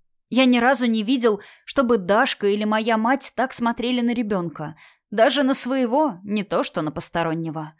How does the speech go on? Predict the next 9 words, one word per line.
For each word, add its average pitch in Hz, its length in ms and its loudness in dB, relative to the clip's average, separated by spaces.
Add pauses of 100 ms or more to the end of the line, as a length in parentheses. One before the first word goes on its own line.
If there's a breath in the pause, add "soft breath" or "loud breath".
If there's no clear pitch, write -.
(540)
И 277 80 2
Маришка 254 480 4
помогает 208 520 2
Вере 240 240 2
себя 240 360 0
одеть 254 380 -2
охотно 269 520 -2
и 269 40 2
радостно, 160 600 -4